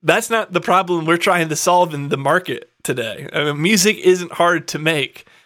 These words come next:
It hasn't been hard to make. We didn't need to be able to make a song from scratch by humming a tune into TikTok to go, "You know what? I think now we can really find the stars in this world."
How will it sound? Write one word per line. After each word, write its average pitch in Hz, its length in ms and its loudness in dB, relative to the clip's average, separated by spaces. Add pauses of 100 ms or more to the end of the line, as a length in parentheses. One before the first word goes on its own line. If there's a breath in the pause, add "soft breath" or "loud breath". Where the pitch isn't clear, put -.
(220 soft breath)
It - 360 2
hasn't 190 420 -4
been 180 200 0
hard 139 280 -2
to 151 80 -10
make. 123 380 -12 (400 soft breath)
We 151 80 2
didn't 180 240 0
need 175 280 2
to - 100 -2
be 160 160 2
able 160 140 0
to 151 100 2
make 156 200 0
a 151 80 0
song 156 280 2
from 143 200 -10
scratch 151 760 -4
by 139 320 -2
humming 165 380 -2
a 151 80 -4
tune 170 280 -2
into 131 280 -6
TikTok 147 720 -4 (240 loud breath)
to 156 100 -2
go, 147 300 0
"You 147 200 -6
know 180 180 2
what? 170 400 2 (260 loud breath)
I 143 100 -2
think 160 280 0
now 165 340 0
we 170 100 0
can 160 200 -6
really 156 240 0
find 143 320 -2
the 143 40 -4
stars 123 400 0
in 120 80 -12
this 117 180 -8
world." 117 380 -8